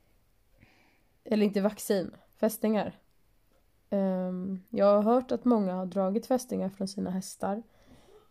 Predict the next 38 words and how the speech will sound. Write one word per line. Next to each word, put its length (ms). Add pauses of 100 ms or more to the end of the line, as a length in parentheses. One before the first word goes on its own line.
(120)
Jag 220
har 120
inte 280
känt 360
att 120
Mums 340
har 100
något 280
buckligt 460
någonstans. 720 (360)
Eh, 240
men, 400
eh, 160
det 120
är 40
klart 240
att 140
man 140
kanske 220
ska 180
göra 300
en 100
noggrann 440
koll 280
varje 300
dag, 200
en 80
visitering 800 (640)
efter 300
hagen. 500 (2250)
Och 160
dricka 500
bort 200
fästingar 460
om 100
man 120
känner 300
någon. 240